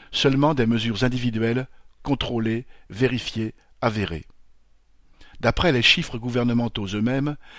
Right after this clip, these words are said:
cette mesure ne concernerait que dix mille salariés par an. Chiffre dérisoire, inférieur aux besoins de la seule branche du bâtiment. Pourtant, cela fait des années que syndicats et patronats discutent à n'en plus finir sur cet aspect.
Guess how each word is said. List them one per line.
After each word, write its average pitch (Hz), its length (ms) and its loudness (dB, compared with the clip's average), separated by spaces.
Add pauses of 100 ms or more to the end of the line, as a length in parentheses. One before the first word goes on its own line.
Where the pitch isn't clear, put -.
cette - 220 -2
mesure 147 440 2
ne 113 80 2
concernerait 123 640 -2 (240)
que 117 80 -2
dix 120 220 -2
mille 156 200 0
salariés 120 400 2
par 98 220 -4
an. 90 200 -10 (540)
Chiffre - 380 0
dérisoire, 123 720 0 (340)
inférieur 135 540 0
aux 113 60 -2
besoins 110 400 -2
de 113 80 -2
la 92 100 -2
seule 131 240 0
branche 117 260 -4
du 110 80 -8
bâtiment. 92 440 -6 (1400)
Pourtant, 156 360 0 (280)
cela - 280 2
fait 107 160 0
des 127 240 6
années 131 240 4
que 117 120 -4
syndicats 135 500 0
et 120 80 0
patronats 123 440 0
discutent 117 500 -6 (220)
à 101 120 -4
n'en 95 100 -2
plus 143 160 -8
finir 120 480 0 (160)
sur 135 160 -4
cet - 180 -2
aspect. - 400 -6